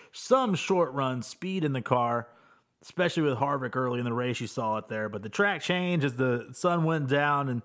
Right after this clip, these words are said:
Kyle Busch and Adam Stevens, they really had the, the changes in the car to have that consistent speed that they needed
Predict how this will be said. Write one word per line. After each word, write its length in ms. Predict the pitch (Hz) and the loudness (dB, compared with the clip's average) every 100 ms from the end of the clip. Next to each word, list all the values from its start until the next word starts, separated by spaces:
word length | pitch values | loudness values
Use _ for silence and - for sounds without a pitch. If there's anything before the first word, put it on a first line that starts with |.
| - - - | -10 -20 -4
Kyle 280 | - 208 196 | 2 4 4
Busch 280 | 165 180 - | 4 2 2
and 120 | 147 | 0
Adam 220 | 156 151 | 0 -2
Stevens, 380 | 131 151 151 135 | -2 0 0 2
they 140 | 135 131 | 0 2
really 320 | 139 139 127 | 2 0 -2
had 280 | 139 135 127 | -2 -4 -2
the, 240 | 117 110 | -4 -4
the 140 | 123 117 | -4 -4
changes 560 | - 151 151 143 131 | -2 -2 0 -2 -2
in 80 | 127 | -2
the 80 | 120 | -2
car 340 | - 131 131 | 0 0 0
to 120 | 117 | -2
have 260 | 101 131 123 | -4 -4 -4
that 200 | 120 107 | -6 -4
consistent 540 | 120 - 147 135 131 | -6 -4 -6 -4 -6
speed 420 | - - 139 131 117 | -8 -8 -6 -4 -6
that 120 | - | -6
they 160 | 120 | -6
needed 440 | 117 127 127 110 | -4 -4 -2 -2